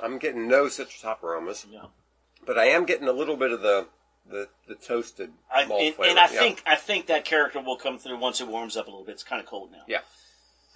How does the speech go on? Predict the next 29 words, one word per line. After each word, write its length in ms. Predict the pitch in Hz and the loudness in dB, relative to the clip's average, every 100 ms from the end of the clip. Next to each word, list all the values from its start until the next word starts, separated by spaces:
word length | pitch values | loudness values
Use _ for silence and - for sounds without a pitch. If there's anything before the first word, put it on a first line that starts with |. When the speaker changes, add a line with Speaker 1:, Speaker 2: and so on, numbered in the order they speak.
| - | 2
Speaker 1:
All 100 | 208 | 6
right. 280 | 147 - | 6 4
So, 320 | - 185 165 156 | 2 2 4 6
uh, 200 | 135 120 - _ - | 6 6 -4 _ 2
Bell's 360 | 185 196 220 196 | 6 8 6 0
is 140 | 156 | -4
a 40 | |
good 220 | 156 165 127 | -2 -2 0
brewery. 360 | 160 175 196 | 0 2 4
I 100 | 156 | 6
hope 120 | 123 | 4
Speaker 2:
Yeah. 60 | 160 | 0
Speaker 1:
you 60 | 160 | 4
guys 360 | 156 147 - - _ | 4 4 -2 -14 _
continue 800 | 147 147 - 185 180 180 175 165 _ | -12 -6 -2 -2 -2 -4 -8 -14 _
once 380 | 139 147 - - | -2 -2 -4 -14
you, 140 | 147 | -14
you 180 | 135 143 | -10 -4
know, 220 | 127 131 | -2 -2
you 220 | 135 135 - 127 - | -4 -10 -14 -18 -2
have 160 | 139 | 0
the 80 | 127 | 0
Speaker 2:
You're 80 | 127 | 0
Speaker 1:
new 60 | 135 131 | 4 6
Speaker 2:
taken 140 | 151 | 6
over 140 | 160 139 | 6 6
Speaker 1:
overlords. 60 | |
Speaker 2:
by 140 | 143 143 | 10 10
the, 180 | 131 | 8